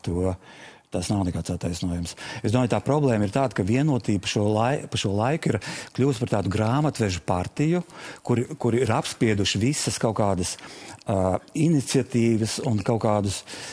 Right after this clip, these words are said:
ā, jūs saprotat, sabiedrība īstenībā uz priekšu virza tikai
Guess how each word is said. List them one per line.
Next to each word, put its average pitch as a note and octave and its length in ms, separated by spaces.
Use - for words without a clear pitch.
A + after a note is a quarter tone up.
ā, G2+ 320
jūs A#2 260
saprotat, E3 420
sabiedrība B2+ 800
īstenībā C3 320
uz - 80
priekšu F3 480
virza G#2+ 480
tikai - 260